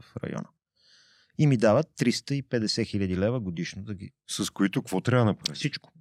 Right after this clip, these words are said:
Speaker 1: Да изграждам. Така, то, това е смешното. Че
Speaker 2: Чакай,
Speaker 1: пише
Speaker 2: чакай, чакай. Общината, горната община не, м, не дава ли? <laughs>
Speaker 1: А, не, не, а, а трябва много вни-, много. Тя си инвестира по не-,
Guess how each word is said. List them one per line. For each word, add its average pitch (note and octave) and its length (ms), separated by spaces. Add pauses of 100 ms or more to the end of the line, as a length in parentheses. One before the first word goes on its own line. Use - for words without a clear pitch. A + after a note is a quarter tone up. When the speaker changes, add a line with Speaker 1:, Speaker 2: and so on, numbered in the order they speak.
(520)
Speaker 1:
Да B2 120
изграждам. B2 800
Така, C3 220
то, - 220
това B2 200
е A#2 60
смешното. D3 540 (380)
Че - 100
Speaker 2:
Чакай, C#3 160
Speaker 1:
пише C3+ 220
Speaker 2:
чакай, A#2 320
чакай. F#2+ 580
Общината, F#2+ 540
горната G#2+ 480
община F2+ 440
не, F#2+ 280
м, D#2+ 360 (1000)
не D#2 140
дава D2+ 300
ли? A#2 80 (480)
<laughs> - 400
Speaker 1:
А, A#2 60
не, A#2+ 120
не, D3 80
а, B2+ 240
а G2+ 180 (100)
трябва G2+ 320
много A2 260
вни-, C3 300
много. A#2 460 (580)
Тя F#2 200
си - 160
инвестира B2+ 540
по D#3 140
не-, D#3 200